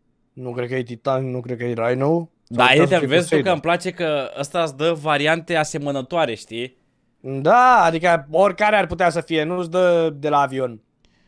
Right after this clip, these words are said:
Speaker 2: Barax, nu e. Titan,
Speaker 1: Cred că
Speaker 2: Rhino
Speaker 1: Crusader.
Speaker 2: nu e, Cruz de ăsta
Speaker 1: Crusader.
Speaker 2: cred că e. Crusader ăsta.
Speaker 1: Da. Da, e amici.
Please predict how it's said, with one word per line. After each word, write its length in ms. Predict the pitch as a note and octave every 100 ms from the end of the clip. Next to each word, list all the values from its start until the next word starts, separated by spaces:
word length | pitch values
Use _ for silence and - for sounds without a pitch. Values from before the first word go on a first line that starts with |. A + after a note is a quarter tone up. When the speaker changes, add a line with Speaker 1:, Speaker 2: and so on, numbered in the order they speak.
| _ _ _
Speaker 2:
Barax, 680 | A2 A2 A#2+ C3 - - -
nu 220 | - C3+ C3
e. 260 | G2 G2+ - _
Titan, 640 | - G#2+ D3+ D#3 D3+ D3
Speaker 1:
Cred 180 | - D3
că 300 | F#3 E3 -
Speaker 2:
Rhino 280 | C#3+ G3+ G3+
Speaker 1:
Crusader. 40 |
Speaker 2:
nu 140 | F#3+ F3
e, 480 | D#3+ D3+ F#3+ G3+ - _ _ _ -
Cruz 220 | G3 E3+
de 80 | C#3+
ăsta 120 | C#3+ D#3 A2+
Speaker 1:
Crusader. 20 |
Speaker 2:
cred 180 | A2+ G#2+
că 60 |
e. 180 | G#2 F#2 _ _ _ _ _ _ _
Crusader 520 | - E3 C#3+ C#3 A#2 A#2+
ăsta. 340 | A#2+ G#2 - _ _ _ _ _ _ -
Speaker 1:
Da. 260 | A2+ G#2+ _ _
Da, 140 | D#3
e 60 | E3+
amici. 300 | B2 G#2 -